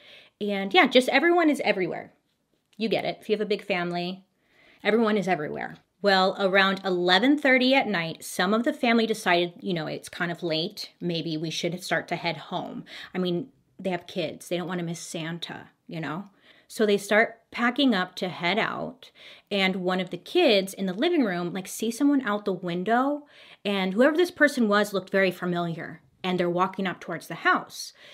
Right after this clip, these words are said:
And she's looking, and she notices this person has a bright, like, red coat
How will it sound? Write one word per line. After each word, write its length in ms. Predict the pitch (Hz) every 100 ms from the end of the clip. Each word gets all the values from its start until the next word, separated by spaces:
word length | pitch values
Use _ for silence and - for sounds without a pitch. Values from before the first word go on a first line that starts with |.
| - - -
And 540 | 208 208 196 190 190 -
she's 280 | - 175 226
looking, 500 | 294 311 294 285 -
and 100 | 196
she 160 | 214
notices 440 | 202 233 233 233 214
this 140 | 196
person 420 | - 208 196 196
has 440 | 180 175 175 165 - 196
a 140 | 180
bright, 640 | 165 175 175 175 220 - - - - -
like, 120 | 180 170
red 420 | 165 180 220 226
coat 640 | - 208 208 220 - -